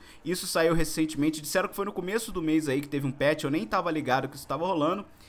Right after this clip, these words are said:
E eu gostei muito dessa Death Machine. Com essa Death Machine a gente pode correr e ela é extremamente mais forte do que a Death Machine dos outros cods. Porque ela mata, eu tava, eu peguei ela no round vinte, vinte e um,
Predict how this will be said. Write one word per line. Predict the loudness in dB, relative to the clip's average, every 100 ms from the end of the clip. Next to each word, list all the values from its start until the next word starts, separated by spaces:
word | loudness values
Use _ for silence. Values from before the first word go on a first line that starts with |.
| -20 -20 -4
E | 0
eu | 2
gostei | 2 2 0
muito | 2 0 2
dessa | 0 0
Death | -2 -2
Machine. | -2 -2 -2 -4 -4
Com | -6 -2
essa | 0 2 0
Death | -4
Machine | -4 -6 -6
a | -8
gente | -10 2
pode | 4 4 0
correr | -2 0 2 0 -4 -16 -18 -18 -10
e | 2
ela | 4 4 4
é | 2 2 -2
extremamente | -6 -4 -6 -2 2 4 4 4 4 2 0 -2
mais | 0 0
forte | -4 -2 2 2 0 -6
do | -6
que | 0 0
a |
Death | 2 -2 -2
Machine | -4 -4 -4 -2 -2
dos | -2 -4 -2
outros | -6 -6 -8
cods. | 0 2 2 -2 -14 -20 -20 -20 -6
Porque | -4 0 -2 2
ela | 4 6
mata, | 6 4 2 2
eu | 2
tava, | 4 4 4 2
eu | 0
peguei | -2 2
ela | 2 2
no | 0
round | -2 -4
vinte, | -8 -6 -6 -8
vinte | -12 -10 -2
e |
um, | 0 0